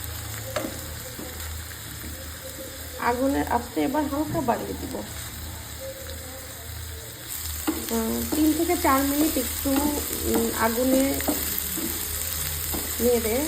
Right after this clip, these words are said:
আগুনে একটু অল্প আঁচে রান্না করে এবার হচ্ছে আমি দিয়ে দেবো পেঁয়াজ কুচি। আমি দেবো দুটো পেঁয়াজ কুচি আর দিব তিনটা মু-, কাঁচামরিচ কুচি।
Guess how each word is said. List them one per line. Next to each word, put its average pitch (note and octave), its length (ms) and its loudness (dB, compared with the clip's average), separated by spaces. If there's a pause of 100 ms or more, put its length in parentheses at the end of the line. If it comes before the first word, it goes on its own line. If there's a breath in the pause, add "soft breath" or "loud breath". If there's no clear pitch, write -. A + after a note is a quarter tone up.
(360)
আগুনে A#3+ 360 4
একটু B3+ 220 4
অল্প A#3 260 4
আঁচে A#3+ 240 4
রান্না A#3 320 4
করে B3+ 160 4
এবার A#3 360 4
হচ্ছে C#4 280 0
আমি B3+ 220 0 (180)
দিয়ে A#3+ 140 2
দেবো B3 180 0 (120)
পেঁয়াজ A#3+ 180 4 (160)
কুচি। F#3+ 280 -4 (760)
আমি B3+ 160 0
দেবো C#4 200 0
দুটো C4 320 0
পেঁয়াজ B3 180 2 (180)
কুচি B3+ 300 -2 (1900)
আর G#3+ 180 -4
দিব B3 220 0 (880)
তিনটা B3 280 0
মু-, C4 260 2 (420)
কাঁচামরিচ A#3 520 2 (120)
কুচি। F3 280 -6